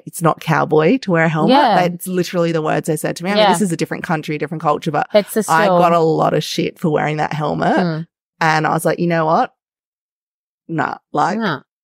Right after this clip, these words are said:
Speaker 1: first of all,
Speaker 2: It's
Speaker 1: I'm not getting paid enough to
Speaker 2: Yeah.
Speaker 1: get permanently <laughs> disabled or
Speaker 2: Yes,
Speaker 1: injured."
Speaker 2: absolutely.
Speaker 1: Plus being overseas, you know, like, health
Speaker 2: Oh,
Speaker 1: insurance and all
Speaker 2: insurance.
Speaker 1: that kind of stuff. But I just think, like, who, also, how does it affect you in your day if I wear a helmet?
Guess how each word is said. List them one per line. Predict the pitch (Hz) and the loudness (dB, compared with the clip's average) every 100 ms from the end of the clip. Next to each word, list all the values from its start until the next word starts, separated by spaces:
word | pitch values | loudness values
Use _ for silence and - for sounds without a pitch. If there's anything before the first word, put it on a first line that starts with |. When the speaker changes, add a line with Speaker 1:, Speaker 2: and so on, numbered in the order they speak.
| - 170 | -10 -6
Speaker 1:
first | - 180 | 0 2
of | 175 | 4
all, | 156 | 4
Speaker 2:
It's | |
Speaker 1:
I'm | 196 | 2
not | 220 | 2
getting | 196 - | 0 -2
paid | - 160 160 | 0 0 0
enough | 156 151 233 | 0 -2 -2
to | 208 | -2
Speaker 2:
Yeah. | 214 214 226 214 | 2 4 4 2
Speaker 1:
get | 202 | 2
permanently | 170 170 175 170 | 0 2 0 0
<laughs> | |
disabled | - 165 160 160 208 | 2 2 0 4 4
or | |
Speaker 2:
Yes, | 240 233 175 180 | 6 4 2 0
Speaker 1:
injured." | 175 180 302 - | 2 2 2 -4
Speaker 2:
absolutely. | 202 - 214 185 190 175 156 165 - | -10 -2 0 2 0 0 -4 -4 -2
Speaker 1:
Plus | 214 180 | 0 0
being | - 156 | 0 0
overseas, | 156 151 160 151 165 165 | 2 0 0 -2 -2 0
you | 139 | -2
know, | - | -2
like, | 147 - | -4 -4
health | - 139 135 | -2 0 2
Speaker 2:
Oh, | |
Speaker 1:
insurance | 151 143 156 - 143 | 0 0 0 0 0
and | 147 | 0
all | 151 151 | 0 2
Speaker 2:
insurance. | - | 0
Speaker 1:
that | - | 0
kind | 147 | -4
of | 147 | -2
stuff. | - - 165 - | -4 -4 -4 0
But | 151 - _ _ _ _ | 0 -2 _ _ _ _
I | 190 | 0
just | 196 | 2
think, | 214 202 | 0 -2
like, | 196 | -4
who, | 196 214 - - | -2 0 0 2
also, | 220 254 208 185 - _ _ | 2 4 2 2 -4 _ _
how | - 220 | -2 2
does | 233 254 | 4 2
it | 277 | -2
affect | - 196 180 | 0 0 0
you | 180 170 | 0 4
in | 160 156 | 4 2
your | 151 156 | -2 2
day | 151 165 156 | 2 2 0
if | - 165 | -2 0
I | 147 139 143 | 2 2 2
wear | 147 | 0
a | 147 | -2
helmet? | 165 139 - - - - | -2 -4 -4 -8 -10 -12